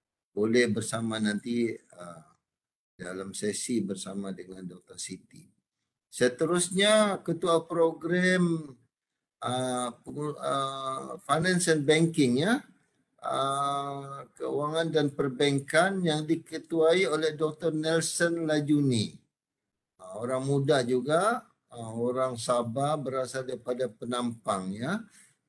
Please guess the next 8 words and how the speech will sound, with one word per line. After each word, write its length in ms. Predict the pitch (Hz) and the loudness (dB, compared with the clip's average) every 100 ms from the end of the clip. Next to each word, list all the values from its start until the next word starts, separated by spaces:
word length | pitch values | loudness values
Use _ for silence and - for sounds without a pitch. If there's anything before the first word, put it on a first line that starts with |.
| - | -8
Jadi 400 | 117 127 156 156 | -6 0 -2 0
pun 400 | 180 180 180 170 | -2 2 2 2
orang 400 | 139 143 143 143 | 0 0 0 -2
yang 160 | 139 | -2
banyak 320 | 127 143 139 - | 0 0 -2 -6
pengalaman 800 | 127 135 135 135 143 156 151 143 | -6 -2 0 2 0 0 -2 -4
tentang, 960 | 135 123 139 139 139 139 139 139 131 - - | -8 -6 -6 -4 -2 -2 -4 -6 -10 -16 -14
ah, 320 | 120 120 117 | -8 -6 -8